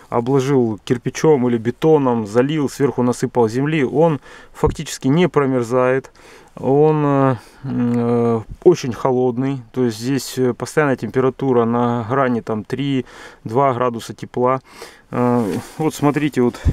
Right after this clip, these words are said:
шиповник, допустим, да, шиповник. Э, фактически, э, есть немножко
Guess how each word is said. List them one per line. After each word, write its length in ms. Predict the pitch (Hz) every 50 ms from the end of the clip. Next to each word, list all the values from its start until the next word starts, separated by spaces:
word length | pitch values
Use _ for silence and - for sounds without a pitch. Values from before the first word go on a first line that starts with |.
| - - - - - - _
шиповник, 600 | - - - 135 - - 175 180 160 139 127 110 107
допустим, 440 | 110 110 - - 113 - - 113 110
да, 100 | 123 135
шиповник. 460 | 127 - 120 - 120 117 110 107 98 - - - - - - - - - _ _
Э, 580 | 117 117 117 117 113 113 113 113 113 110 110 107 98 - - - -
фактически, 920 | - - 135 - - 165 151 - 147 - - - - 139 131 131 123 113 - - _ _ -
э, 800 | 143 123 127 120 113 113 110 110 107 107 107 107 107 107 107 104 107 - - - - - - - - - - - - - -
есть 880 | - - - - 123 117 127 151 180 170 151 - - - - - - - - - - - - - -
немножко 880 | - 127 143 151 151 151 147 139 131 - - - - 135 131 131 123 113